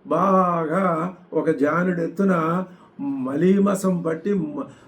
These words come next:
మురికి పట్టి, ము-, మూసుకుపోయి ఉంది. అసలు ఆ కింద అంద-, అద్దం ఉందనే తెలియట్లేదు,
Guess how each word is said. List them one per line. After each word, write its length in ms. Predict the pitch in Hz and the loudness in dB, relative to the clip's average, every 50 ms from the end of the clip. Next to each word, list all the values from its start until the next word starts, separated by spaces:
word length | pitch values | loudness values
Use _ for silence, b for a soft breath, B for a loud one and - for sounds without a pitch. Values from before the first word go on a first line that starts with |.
| B B | B B
మురికి 380 | 139 143 160 175 202 202 214 202 | -2 2 4 4 4 4 2 0
పట్టి, 640 | - 175 170 170 208 233 262 262 220 156 - - - - - - | 0 -2 -2 -2 -2 0 0 2 0 0 -2 -6 -10 -18 -14 -6
ము-, 300 | 151 151 160 165 160 151 147 | -4 -2 0 0 -2 -2 -2
మూసుకుపోయి 600 | 156 185 190 - 190 214 190 160 175 180 185 180 | -2 -2 -2 0 0 -2 -2 -2 -2 -2 0 0
ఉంది. 380 | 170 160 156 - 156 135 - B B B B | 0 0 0 0 -2 -2 -4 B B B B
అసలు 240 | 170 160 160 175 175 | 0 0 2 2 2
ఆ 80 | 170 165 | 2 2
కింద 280 | 170 165 160 170 196 | 2 0 -2 0 2
అంద-, 400 | 202 180 156 139 139 151 160 160 | 2 2 2 0 -2 -2 -2 0
అద్దం 480 | 190 - - - 131 139 139 170 190 185 | 0 0 -2 -2 -6 -4 0 2 2 2
ఉందనే 420 | 170 170 175 180 180 185 196 208 | 2 2 2 0 0 0 0 0
తెలియట్లేదు, 760 | 202 202 196 196 196 196 196 190 196 196 190 180 160 139 120 | 0 2 2 2 2 2 2 2 2 2 0 2 0 0 -4